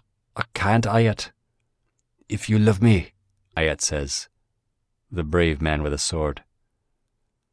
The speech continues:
"But I'm not brave, Ayat," Wilde says, his melodious voice cracking.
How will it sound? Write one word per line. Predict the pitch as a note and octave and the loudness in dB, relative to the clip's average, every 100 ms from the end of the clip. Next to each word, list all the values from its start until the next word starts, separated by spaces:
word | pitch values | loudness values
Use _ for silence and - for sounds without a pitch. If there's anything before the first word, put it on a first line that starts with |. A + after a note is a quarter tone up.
| _ _ - | _ _ -12
"But | - | -6
I'm | C#3+ | -2
not | B2 - | -2 -4
brave, | - F#2 F#2+ G2 | -4 0 0 0
Ayat," | G#2 F#2+ F2 - - - _ _ | -2 -2 -4 -8 -14 -18 _ _
Wilde | - D#2 D#2 - | -4 -2 -2 -4
says, | - D2+ D2+ | -4 -4 -4
his | F#2 F2 | -4 0
melodious | F#2 F2+ F2 E2+ D#2 | 4 4 4 0 -2
voice | E2 E2 - | -4 -4 -4
cracking. | - D#2 D#2 D#2 | -4 -4 -4 -10